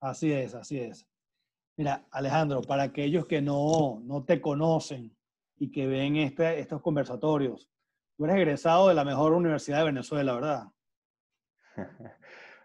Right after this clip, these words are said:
Speaker 2: Bueno, así lo decimos nosotros, aunque los ucebistas no estarían de acuerdo contigo, pero sí, eh, soy egresado de la Universidad Católica Andrés Bello.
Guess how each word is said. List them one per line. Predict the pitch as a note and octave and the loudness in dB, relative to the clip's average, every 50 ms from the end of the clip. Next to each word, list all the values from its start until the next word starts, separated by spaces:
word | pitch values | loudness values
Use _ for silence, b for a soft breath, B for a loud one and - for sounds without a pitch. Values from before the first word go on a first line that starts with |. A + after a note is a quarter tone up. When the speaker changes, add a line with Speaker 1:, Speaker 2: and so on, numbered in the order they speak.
| B - | B -2
Speaker 2:
Bueno, | A2+ A#2 B2+ C#3 C3 | 0 0 2 4 4
así | B2+ B2+ A#2 - - D#3 C#3+ C#3+ | 6 4 4 2 2 -2 2 4
lo | D#3+ E3+ E3+ E3+ E3 | 6 8 8 8 8
decimos | D#3 C#3+ C#3 D3 D#3+ D3+ D#3+ F3 | 6 4 4 2 2 2 2 2
nosotros, | F3+ D#3 - - F3 D#3 D#3 C#3+ B2+ A2 A2 | 2 2 2 4 2 2 2 2 0 2 2
aunque | A2+ A#2 A2+ - C3 B2 | 2 2 2 2 2 2
los | B2+ B2+ | 2 2
ucebistas | C3 C3 C3 - C#3 B2 B2+ C3 B2+ - D#3 | 2 0 0 2 2 2 2 0 0 0 0
no | D3+ D#3 | 0 0
estarían | D3 - D#3+ D3 D3 D3 | 0 0 0 2 2 2
de | D3+ | 2
acuerdo | C#3+ C#3 D#3 D3 D#3+ D#3 | 2 2 2 2 2 2
contigo, | D#3+ C#3+ B2 - C#3+ C#3+ D3 E3+ D#3+ - | 0 0 -2 0 -2 0 0 0 0 0
pero | C3 A#2+ A#2 A2+ | 0 0 0 -2
sí, | - B2+ A2+ | -2 -2 -2
eh, | A2 G#2+ G#2+ G2+ G2 | 0 0 0 -2 -2
soy | F#2+ - B2 A#2 | -4 -4 -2 0
egresado | A#2 A#2+ C3 C3 B2 A2+ - A#2+ A#2+ B2 | 2 2 2 2 0 -2 -2 -2 -2 -2
de | B2+ | -2
la | B2+ | -4
Universidad | B2+ A#2+ A2 - A#2+ A2+ G#2+ - | -4 -6 -6 -4 -4 -4 -2 -2
Católica | A#2 A2+ - A#2 A#2 A#2 A#2 - | -4 -4 -2 -2 -2 -2 -2 -4
Andrés | A#2+ A2 G#2+ A2 G#2+ | -6 -6 -4 -4 -4
Bello. | G#2 G#2+ G2 F#2 G2 | -4 -4 -6 -6 -10